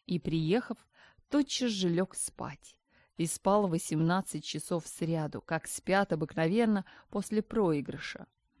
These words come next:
Марья Дмитриевна, потому что он попросил у неё полтинник, чтобы дать на чай провожавшему его казаку, и по его грустному виду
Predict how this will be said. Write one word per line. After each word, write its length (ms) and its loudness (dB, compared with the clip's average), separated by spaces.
Марья 400 6
Дмитриевна, 720 2
потому 400 8
что 200 2
он 140 6
попросил 500 2
у 60 6
неё 240 6
полтинник, 800 4
чтобы 340 0
дать 300 2
на 160 2
чай 480 0
провожавшему 800 0
его 260 -2
казаку, 600 -4
и 80 0
по 100 2
его 240 6
грустному 600 2
виду 440 -2